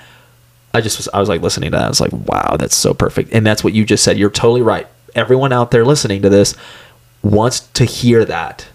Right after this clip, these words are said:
like, just from their family member or from their girlfriend or from their boyfriend. Like,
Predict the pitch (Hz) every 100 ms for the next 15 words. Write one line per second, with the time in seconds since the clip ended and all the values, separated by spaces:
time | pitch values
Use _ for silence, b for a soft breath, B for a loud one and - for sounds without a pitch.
0 | _ _ _ 113 104 - - 135 120 -
1 | 127 123 113 - 127 131 127 110 101 95
2 | - 104 120 123 120 110 110 120 107 90
3 | - 113 120 - 117 - - 110